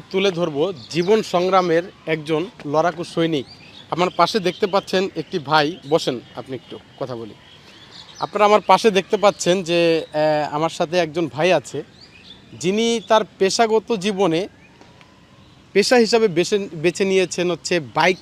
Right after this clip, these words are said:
রাইডিং। সে বাইক শেয়ার করে। তো তার একটি পা নাই। আমি খুব অবাক হয়েছি যে তার একটি পা নেই, তারপরও সে এই বাইক চালায় এবং বাইকের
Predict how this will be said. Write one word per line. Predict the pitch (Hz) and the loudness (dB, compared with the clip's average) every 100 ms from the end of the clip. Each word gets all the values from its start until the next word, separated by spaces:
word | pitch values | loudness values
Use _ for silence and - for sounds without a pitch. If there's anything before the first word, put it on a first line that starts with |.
| - | -8
রাইডিং। | 143 143 135 113 - - - - - - | -4 -4 -4 -16 -16 -20 -20 -20 -20 -12
সে | - | -8
বাইক | 131 160 160 | 0 0 0
শেয়ার | - 175 156 | 0 0 0
করে। | 135 131 196 - - - - - - - - - | -2 -6 -8 -16 -20 -20 -20 -20 -20 -20 -16 -12
তো | - | 0
তার | 208 214 | 4 4
একটি | 233 247 | 4 -2
পা | 185 214 202 | 4 6 6
নাই। | 143 | 2
আমি | 127 170 | -2 -4
খুব | 160 202 - | -2 -4 2
অবাক | 175 202 190 | 6 6 6
হয়েছি | 220 208 - | 6 6 4
যে | 202 | -4
তার | 208 170 170 | -2 4 4
একটি | 170 - 208 - | 2 -2 -6 2
পা | 175 185 | 4 4
নেই, | 170 180 214 | 2 -2 -2
তারপরও | - 175 - 202 175 | 2 2 2 0 0
সে | 170 - 175 190 226 - | -2 -2 2 2 -2 -6
এই | 160 123 156 | -6 -4 0
বাইক | 180 - - | 0 0 -4
চালায় | 180 147 143 185 | 0 0 0 -2
এবং | 160 156 190 247 - - - | -2 -2 -2 -6 -20 -20 -16
বাইকের | 123 160 175 208 | 0 4 4 2